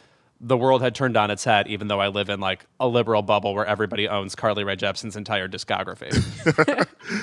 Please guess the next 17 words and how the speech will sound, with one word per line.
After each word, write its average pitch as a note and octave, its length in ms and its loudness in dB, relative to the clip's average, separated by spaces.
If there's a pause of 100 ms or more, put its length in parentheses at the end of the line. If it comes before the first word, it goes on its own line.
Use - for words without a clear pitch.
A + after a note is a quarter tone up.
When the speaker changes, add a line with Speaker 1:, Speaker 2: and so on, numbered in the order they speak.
(280)
Speaker 2:
Uh, B2 260 8 (220)
I C#3 160 8
definitely C3 640 4
met G#2 420 2 (120)
some G#2 280 -2
of F#2+ 220 -2
Lewis F#2 300 0
and F#2+ 100 -4
I's F2 160 -4
friends F2 500 -6
in G2+ 160 -6
West G#2 200 0
Hollywood, F#2+ 760 0
and G2+ 160 -2
it G2 140 -4
was G2 500 0 (600)
such - 360 -6